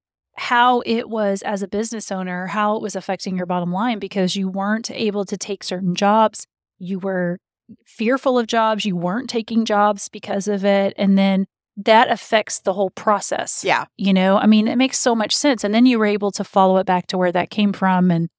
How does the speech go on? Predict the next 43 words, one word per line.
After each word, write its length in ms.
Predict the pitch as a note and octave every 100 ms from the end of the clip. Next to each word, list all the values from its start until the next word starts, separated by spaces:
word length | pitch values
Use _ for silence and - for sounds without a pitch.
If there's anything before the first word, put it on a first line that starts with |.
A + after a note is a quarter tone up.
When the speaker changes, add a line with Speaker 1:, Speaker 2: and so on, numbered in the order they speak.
| _
Speaker 1:
and 200 | - C4
I 80 | C#4
think 220 | C4+ D4+
that 120 | C4 B3
that's 220 | B3 -
not, 220 | B3+ A#3+ -
uh, 280 | - - G3
while 320 | G#3+ G#3+ G#3 G3+
the 100 | F#3
film 360 | - G#3+ G#3+
example 520 | G#3+ F#3 F#3+ F#3+ F#3+
itself 560 | - F#3+ - G3 G3+ -
is 200 | G#3+ F#3
unique 340 | F#3+ F#3 F3+
to 140 | - F#3
you, 520 | E3+ F#3+ F#3+ B3+ E4+ _ _ _ -
that, 520 | A3 G#3 G#3+ - - - _ _ _ _ _
that 400 | G#3 G#3+ G3+ -
limiting 560 | A3+ A3 B3 B3+ A#3 G#3+
belief 420 | G3 G3 G#3 G#3
around 380 | G3 F#3 F3+ F3
being 160 | G3 F#3+
able 160 | F3+ F3+
to 80 |
do 140 | F3+ F#3+
something 360 | F#3 E3+ E3+
well 220 | E3+ E3 F#3
is 180 | F#3+
not 200 | G3 F#3
uncommon 640 | F3+ F3 - G3+ F#3 E3+ E3+ - _
for 380 | - - F#3 F3+
small 240 | - F#3+ F3
business 360 | E3 - -
owners. 360 | - - - -
Speaker 2:
Yep. 180 | F#3 - _
So 160 | - B3
I'm 60 | B3+
gonna 140 | D#4
give 200 | B3+ G3
the 80 | F#3
big 240 | F3+ F3 -
three 340 | E3+ D#3+ C#3+
now 320 | A#2+ A#2+ B2